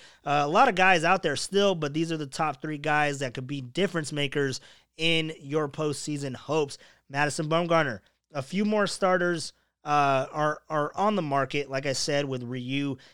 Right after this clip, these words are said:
and Keuchel. But of the remaining, this is the guy, uh,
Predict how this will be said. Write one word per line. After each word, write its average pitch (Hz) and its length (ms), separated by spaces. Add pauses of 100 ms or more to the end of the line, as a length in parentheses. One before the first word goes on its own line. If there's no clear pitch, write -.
and 127 160
Keuchel. 160 460
But 147 280
of 202 160
the 208 80
remaining, 170 560 (840)
this 202 360 (100)
is 185 200
the 160 100
guy, 139 680 (260)
uh, 127 480